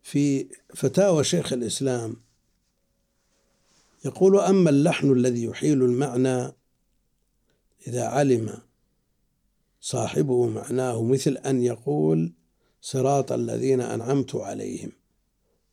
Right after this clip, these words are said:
وهو يعلم أن ها-، أن هذا ضمير المتكلم،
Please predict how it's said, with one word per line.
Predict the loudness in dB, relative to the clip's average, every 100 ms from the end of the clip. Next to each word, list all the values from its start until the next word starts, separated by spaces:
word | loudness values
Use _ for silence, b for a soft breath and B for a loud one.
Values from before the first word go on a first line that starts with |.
| -10
وهو | -6 -4 -4
يعلم | -2 -2 0 0 0
أن | -2 -4 -2
ها-، | -2 -2 -4 -8 -12 -4
أن | -2 0
هذا | -2 -4 -4 -4 -4
ضمير | -4 -2 0 0
المتكلم، | -2 -6 -8 -10 -4 2 2 2